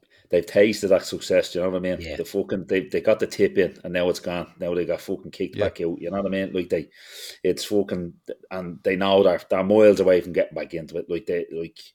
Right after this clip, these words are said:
Speaker 1: they're, they're behi-, look, they're behind Man United this year, aren't they? That's how fucking bad they've been.
Speaker 3: Yeah.
Speaker 1: And
Speaker 3: Um,
Speaker 1: they're, they're probably a mile off fucking,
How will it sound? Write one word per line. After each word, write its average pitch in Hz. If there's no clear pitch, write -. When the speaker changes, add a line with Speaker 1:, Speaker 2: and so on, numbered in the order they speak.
Speaker 1:
they're, 85
they're 87
behi-, 92
look, -
they're 92
behind 104
Man 98
United 87
this 87
year, 85
aren't 87
they? 80
That's 98
how 90
fucking 85
bad 80
they've -
been. 76
Speaker 3:
Yeah. 92
Speaker 1:
And 85
Speaker 3:
Um, 101
Speaker 1:
they're, 98
they're 92
probably 107
a 104
mile 101
off 95
fucking, 90